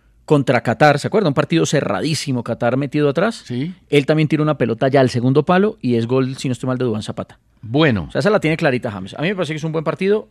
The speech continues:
Speaker 1: muy buen partido.
Speaker 2: No, yo también creo que hizo un buen partido, pero muy buen partido no, porque yo ahí sí tengo, trato de tener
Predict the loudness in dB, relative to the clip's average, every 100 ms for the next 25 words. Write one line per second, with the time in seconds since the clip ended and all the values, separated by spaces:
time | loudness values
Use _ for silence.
0 | -6 -4 -2 -4 -6 -2 0 0 0 0
1 | 0 0 0 0 -2 -4 -2 -2 -2 -2
2 | -4 -4 -2 -4 -6 -6 -2 6 8 8
3 | 6 2 -2 -4 -2 0 0 -2 -6 -4
4 | -2 -2 -6 -6 -4 0 0 -2 -6 _
5 | _ _ -2 0 0 -2 -4 -2 -4 -2
6 | -4